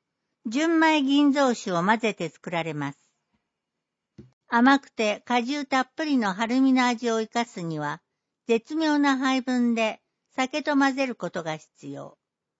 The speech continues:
試行錯誤の末に完成した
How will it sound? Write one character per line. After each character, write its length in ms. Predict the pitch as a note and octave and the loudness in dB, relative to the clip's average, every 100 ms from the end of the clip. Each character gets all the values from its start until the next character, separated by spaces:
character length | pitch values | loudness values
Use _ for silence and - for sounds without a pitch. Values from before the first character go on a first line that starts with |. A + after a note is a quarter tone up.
| _ _ _ _ _ | _ _ _ _ _
試 140 | - - | -20 -6
行 180 | E4 E4 | -2 -2
錯 420 | - D#4 D4 B3 | 0 -2 -2 -2
誤 140 | G3+ | -2
の 160 | F#3 F#3 | 0 -4
末 280 | - G#3 G#3 | -4 -2 -2
に 180 | G3+ | -4
完 260 | - C4 C#4 | -2 0 2
成 300 | - B3+ A#3 | 0 -4 -4
し 120 | - | -4
た 240 | G#3+ F#3+ | -2 -2